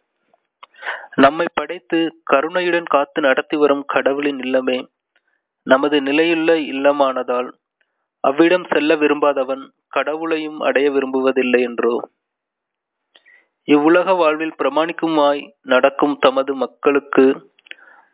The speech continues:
மோட்சத்தில் எல்லையில்லா இன்பமும் சந்தோஷமும் சமாதானமும் அளித்து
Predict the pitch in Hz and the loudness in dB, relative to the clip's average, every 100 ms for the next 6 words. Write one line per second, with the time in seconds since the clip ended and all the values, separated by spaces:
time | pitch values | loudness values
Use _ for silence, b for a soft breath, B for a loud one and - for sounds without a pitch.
0 | - - 143 175 - 175 165 170 143 160 | -6 4 4 4 -4 -4 -2 0 2 2
1 | 185 165 175 170 147 147 139 139 139 135 | 2 2 2 2 -2 0 0 -2 -8 -4
2 | 147 139 151 160 - 135 135 139 b b | -2 2 2 2 -2 -6 -8 -10 b b
3 | b b b - 139 147 175 170 156 151 | b b b 2 2 4 2 2 0 0
4 | 160 139 135 - 135 131 - | 0 0 0 0 2 2 -4